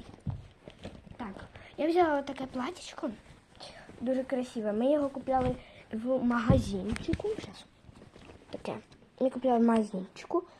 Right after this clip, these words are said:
Як вона дуже любить єдинорогів. Да, Настя? Да.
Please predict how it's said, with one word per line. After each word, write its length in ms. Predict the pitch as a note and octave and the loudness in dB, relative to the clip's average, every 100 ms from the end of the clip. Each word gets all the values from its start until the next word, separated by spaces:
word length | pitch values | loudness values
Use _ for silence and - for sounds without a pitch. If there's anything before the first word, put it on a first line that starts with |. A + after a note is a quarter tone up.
| - - | -4 -4
Як 140 | A#3+ | 6
вона 180 | B3+ C#4+ | 8 8
дуже 260 | C4+ B3+ | 8 8
любить 320 | C4 A#3 G#3+ - | 8 4 0 0
єдинорогів. 800 | A3+ B3 B3+ A#3 F#3 G3+ C#4+ G#4+ - - - _ _ _ _ _ _ - - - _ _ - - _ - - _ - _ - - _ _ - | 2 4 4 2 -2 -2 -4 -4 -10 -20 -20 _ _ _ _ _ _ -20 -20 -20 _ _ -20 -20 _ -20 -20 _ -20 _ -20 -20 _ _ -8
Да, 120 | A#3+ | -2
Настя? 300 | F4 F#4 - - - - - | -2 -2 -6 -20 -20 -16 -4
Да. 140 | F#4+ | 2